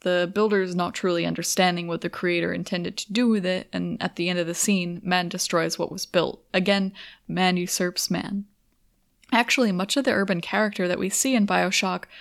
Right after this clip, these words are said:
harkens back to that of Metropolis. Just submerge it under the sea and you'll have a very similar city.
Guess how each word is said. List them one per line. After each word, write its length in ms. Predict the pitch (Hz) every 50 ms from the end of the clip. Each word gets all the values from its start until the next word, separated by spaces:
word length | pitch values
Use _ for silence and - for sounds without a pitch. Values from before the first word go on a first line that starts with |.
| - - - - -
harkens 320 | 254 247 - 233 208 202
back 220 | - 208 196 202 -
to 120 | - 190
that 180 | 170 180 208 202
of 140 | 180 - -
Metropolis. 800 | 175 190 - - 202 196 202 - - 50 - - - - - _ _ _ - - - -
Just 280 | - 202 196 - - -
submerge 440 | - 190 170 185 185 180 202 196 202
it 120 | 190 -
under 220 | - 175 170 170
the 100 | 165 -
sea 280 | - - - 202 185 170
and 80 | 165 156
you'll 100 | - 190
have 220 | 196 180 - -
a 40 | 170
very 300 | 165 175 165 156 160 196
similar 400 | - - 185 175 170 165 156 175
city. 480 | - - 185 170 156 156 208 214 -